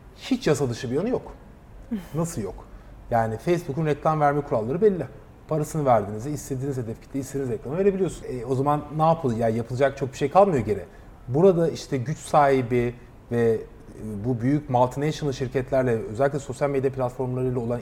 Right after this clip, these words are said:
Speaker 1: ilişkilerini dengeleyemeyen devletlerin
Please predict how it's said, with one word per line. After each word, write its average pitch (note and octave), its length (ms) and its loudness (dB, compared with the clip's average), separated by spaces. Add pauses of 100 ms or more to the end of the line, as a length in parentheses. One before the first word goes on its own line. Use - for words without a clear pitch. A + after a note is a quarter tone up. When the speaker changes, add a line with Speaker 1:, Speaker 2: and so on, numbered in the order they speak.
Speaker 1:
ilişkilerini C3 680 -2 (280)
dengeleyemeyen C3 760 2 (120)
devletlerin B2+ 760 2